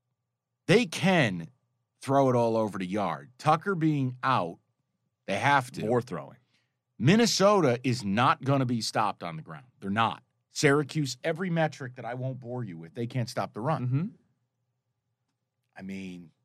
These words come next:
Speaker 1: could, could, could you show me twenty-eight fourteen
Speaker 2: You know
Speaker 1: and
Speaker 2: what? I,
Speaker 1: we cover?
Speaker 2: I kinda like that. I like that more than a side, the over.
Speaker 1: You just go over forty-two lightly, a little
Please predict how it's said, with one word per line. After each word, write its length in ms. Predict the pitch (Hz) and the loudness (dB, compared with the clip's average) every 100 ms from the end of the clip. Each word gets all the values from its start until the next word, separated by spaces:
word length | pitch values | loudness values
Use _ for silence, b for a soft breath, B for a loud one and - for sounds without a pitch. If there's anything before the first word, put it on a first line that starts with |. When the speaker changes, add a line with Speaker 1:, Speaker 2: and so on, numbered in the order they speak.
| _ _ _ _ _ _ - | _ _ _ _ _ _ -6
Speaker 1:
could, 260 | 127 120 - _ | -2 -2 -6 _
could, 280 | - 127 127 | 0 0 0
could 300 | - 120 - | 0 0 0
you 80 | 104 | -6
show 400 | - - 117 131 | -6 0 2 2
me 480 | 143 139 139 135 123 _ _ _ _ _ _ - | 2 0 0 -4 -8 _ _ _ _ _ _ -4
twenty-eight 560 | 131 139 139 139 151 | 2 4 6 4 2
fourteen 540 | - 143 147 127 143 165 | 0 2 2 2 2 4
Speaker 2:
You 60 | 190 | 6
know 40 | |
Speaker 1:
and 60 | 165 | 6
Speaker 2:
what? 120 | 110 | 4
I, 40 | 107 | 6
Speaker 1:
we 60 | |
cover? 380 | 131 135 165 170 | 4 4 2 -4
Speaker 2:
I 100 | 92 | -6
kinda 260 | - 104 98 | -8 -6 -4
like 260 | 90 90 | -6 -8
that. 220 | - 80 - _ | -12 -16 -18 _
I 100 | 120 135 | 0 2
like 180 | 151 | 2
that 160 | 131 117 | 2 0
more 180 | 120 131 | 4 4
than 120 | 131 | 4
a 60 | 120 | 2
side, 520 | - 117 123 107 87 _ _ _ | 4 6 6 4 -2 _ _ _
the 160 | 110 107 | -2 0
over. 380 | 127 123 82 _ _ _ | 0 -2 -8 _ _ _
Speaker 1:
You 120 | 101 107 | -4 0
just 240 | 135 123 | 0 2
go 220 | 135 135 | 4 2
over 360 | 131 131 135 131 | 4 2 2 0
forty-two 800 | 127 147 143 131 - - 131 139 | -2 -2 0 0 -2 0 2 2
lightly, 540 | 104 95 135 156 175 | 0 0 0 0 0
a 80 | 139 | 0
little 340 | 117 135 120 | 0 2 0